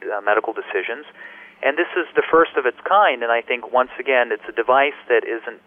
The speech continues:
gonna get implanted into a patient. It's a device that can really be beneficial for healthcare professionals, and ultimately a device and a technology that could really advance healthcare. So I think we will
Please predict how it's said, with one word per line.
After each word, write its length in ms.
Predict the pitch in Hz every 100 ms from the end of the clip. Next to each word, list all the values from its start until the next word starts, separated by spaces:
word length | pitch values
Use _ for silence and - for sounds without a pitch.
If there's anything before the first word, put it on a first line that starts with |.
| _ _
gonna 180 | - 123
get 160 | 117 117
implanted 640 | 120 - 120 113 - 113
into 200 | 110 -
a 60 | 131
patient. 480 | 104 90 - 101 -
It's 140 | 110
a 80 | 107
device 300 | 110 113 113 113
that 100 | -
can 100 | 113
really 400 | 110 127 123 110
be 100 | 113
beneficial 640 | 107 110 107 - 117 120
for 260 | - 104 101 - - _ _ -
healthcare 400 | 113 - 113 104
professionals, 640 | 110 - 101 - 113 131 - - - - - -
and 140 | 123
ultimately 640 | 143 180 - 151 135 135 123
a 100 | 117
device 340 | 120 110 113 -
and 80 | 117
a 40 |
technology 640 | - 117 135 185 156 113 110
that 140 | 110
could 120 | -
really 400 | 107 113 113 113
advance 380 | 107 - 101 98 -
healthcare. 460 | 147 - - - - -
So 60 |
I 80 | 110
think 240 | 143 131 - - - - -
we 140 | 135
will 180 | 135